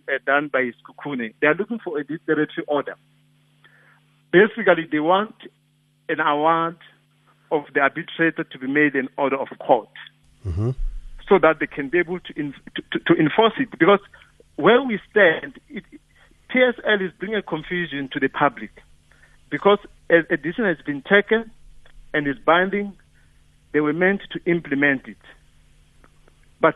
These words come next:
Speaker 1: they're not doing anything about that, which it, it, it creates a confusion to the, to the public here. And,
Speaker 2: Mm-hmm.
Speaker 1: and, and, and, and w-, without making any, any, any allegation to anyone,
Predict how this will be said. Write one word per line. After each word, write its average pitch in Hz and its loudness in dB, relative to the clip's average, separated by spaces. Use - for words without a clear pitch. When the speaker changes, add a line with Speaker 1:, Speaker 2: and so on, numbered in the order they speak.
Speaker 1:
they're 156 2
not 214 0
doing 226 -4
anything 208 -2
about 123 -4
that, - -18
which 196 0
it, 185 -10
it, 185 -8
it 196 -4
creates 233 4
a - 2
confusion 170 0
to 165 -6
the, 147 0
to - -4
the 143 4
public 151 0
here. 123 -4
And, 95 4
Speaker 2:
Mm-hmm. 95 -4
Speaker 1:
and, 202 0
and, 202 -2
and, 202 -2
and 202 -2
w-, 180 -12
without 240 0
making 220 -2
any, 208 2
any, 208 -4
any 202 -4
allegation 175 -2
to 190 -4
anyone, 147 -6